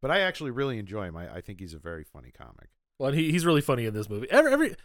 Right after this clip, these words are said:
Speaker 2: this is one of those perfectly cast movies,
Speaker 1: Yeah,
Speaker 2: honestly.
Speaker 1: everybody's
Speaker 2: Yeah.
Speaker 1: really right. I mean, even, even the douchebag, he's such a perfect douchebag. My understanding, too, is based on,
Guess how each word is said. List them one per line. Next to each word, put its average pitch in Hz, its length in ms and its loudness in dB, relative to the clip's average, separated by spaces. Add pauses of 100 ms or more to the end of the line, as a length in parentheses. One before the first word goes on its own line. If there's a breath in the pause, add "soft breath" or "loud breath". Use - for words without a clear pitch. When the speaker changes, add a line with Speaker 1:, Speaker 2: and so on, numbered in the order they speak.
(120 soft breath)
Speaker 2:
this 233 160 4
is 269 60 -2
one 247 120 6
of 220 80 4
those 202 120 8
perfectly 143 380 4
cast 117 360 -4
movies, 110 400 -4 (160)
Speaker 1:
Yeah, 123 180 -2
Speaker 2:
honestly. 123 280 -2
Speaker 1:
everybody's 135 380 -2
Speaker 2:
Yeah. 113 140 -2
Speaker 1:
really 131 220 -4
right. 87 560 -8 (160)
I 104 120 -10
mean, 110 200 -10
even, 123 360 -10
even 127 280 -10
the 104 80 -8
douchebag, 104 600 -8
he's 98 180 -12
such - 300 -10
a 90 40 -16
perfect 80 640 -14
douchebag. 87 480 -12
My 131 180 -6
understanding, 147 540 -8
too, 120 300 -8
is 101 160 -10
based 110 400 -8
on, 107 300 -10